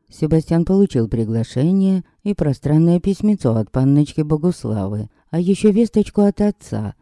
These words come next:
с настоятельной рекомендацией приглашение принять. Интересно складывается.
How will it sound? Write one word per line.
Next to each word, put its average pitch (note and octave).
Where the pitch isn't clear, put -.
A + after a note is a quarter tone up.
с -
настоятельной G3+
рекомендацией C3
приглашение B2
принять. C3
Интересно A3
складывается. G#2+